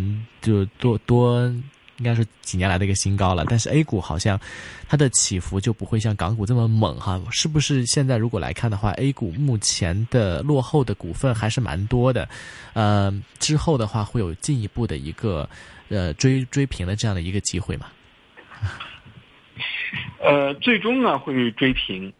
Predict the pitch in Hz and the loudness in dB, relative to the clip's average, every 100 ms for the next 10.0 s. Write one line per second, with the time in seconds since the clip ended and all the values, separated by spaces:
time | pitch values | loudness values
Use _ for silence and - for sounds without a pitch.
0 | _ _ - 127 120 120 120 180 196 196 | _ _ -6 -2 0 -2 0 2 2 2
1 | 202 175 143 120 110 104 - - 165 143 | 0 0 2 2 0 -4 -6 -2 0 2
2 | 127 139 - 196 226 175 151 123 92 95 | -2 -6 -2 -2 0 -2 -2 -2 -2 -2
3 | 98 98 113 107 98 113 98 110 131 117 | -4 -6 -4 -4 0 0 2 2 2 0
4 | 98 - 104 110 135 107 87 - - 151 | -2 0 -2 0 0 -2 -2 -8 0 2
5 | 208 147 104 98 190 135 95 127 107 104 | 2 -2 0 -2 -2 -4 -2 -4 -4 -8
6 | 101 - - - 156 139 123 131 127 117 | -10 -14 -6 2 4 4 0 -2 -2 2
7 | 135 131 131 160 135 107 113 147 185 180 | 2 2 0 0 0 2 2 2 2 0
8 | 175 147 135 - 156 156 156 127 113 113 | 0 0 0 -4 -4 0 0 2 0 0
9 | - 190 - 196 101 120 107 92 101 - | 0 -2 0 0 2 2 0 0 -2 -4